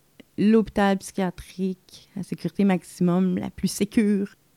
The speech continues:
celle qui a le plus de, d'é-, mettons, d'éducateurs, psychoéducateurs, de, d'activités, de, vraiment où que l'emphase est sur la réinsertion, sur le travail, de, sur l'individu.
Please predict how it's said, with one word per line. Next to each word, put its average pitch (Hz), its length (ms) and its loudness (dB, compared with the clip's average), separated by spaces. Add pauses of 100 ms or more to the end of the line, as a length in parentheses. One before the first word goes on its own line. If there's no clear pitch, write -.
(140)
celle 214 500 0
qui 185 420 -2
a 180 60 4
le 180 120 2
plus 190 340 -2
de, 160 320 2 (720)
d'é-, 190 300 2
mettons, 185 280 -2
d'éducateurs, 175 640 0
psychoéducateurs, 175 1000 0
de, 165 220 0
d'activités, 180 920 2
de, 165 160 -2 (500)
vraiment 233 380 2
où 208 60 2
que 208 140 -2
l'emphase 202 600 0
est 202 40 0
sur 180 220 -6
la 180 120 0
réinsertion, 214 960 -2 (380)
sur 233 340 -4
le 180 140 2
travail, 196 720 0
de, 180 240 -2
sur - 340 -4
l'individu. 190 840 0